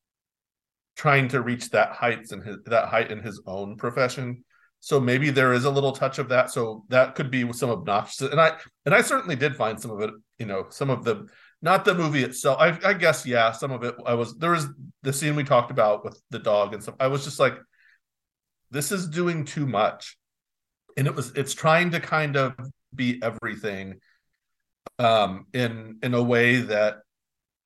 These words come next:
is off-putting to it, to a, a certain degree. Um, it, it's, it's a lot of, yeah, it's a lot of, like, hyper-educated people saying hyper-educated things that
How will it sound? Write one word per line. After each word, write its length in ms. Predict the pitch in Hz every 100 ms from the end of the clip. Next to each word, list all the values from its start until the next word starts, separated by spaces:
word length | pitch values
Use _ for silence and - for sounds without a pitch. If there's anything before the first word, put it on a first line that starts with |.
| -
is 160 | 117 -
off-putting 600 | 131 - - 107 95 92
to 180 | 104 95
it, 80 | - _
to 180 | 127 104
a, 100 | - _ -
a 120 | 117 98 - - _ _
certain 280 | - 147 117
degree. 340 | 147 110 87 - _ _ _ _ _ _ _ _
Um, 440 | 120 113 98 92 - _ _ _ _ _ _
it, 180 | 143 143
it's, 220 | 131 -
it's 160 | 143 156
a 40 |
lot 480 | 139 123 117 113 104
of, 240 | 95 92 - _
yeah, 140 | 135
it's 260 | 123 139 135
a 60 | 165
lot 320 | 139 123 123
of, 120 | 120
like, 240 | 113 107 -
hyper-educated 1000 | - 123 113 120 107 - 107 - 113 101
people 340 | - 113 110 95
saying 260 | 117 107
hyper-educated 920 | 98 110 104 101 104 107 - 95 92 -
things 380 | 110 95 87
that 180 | 85 101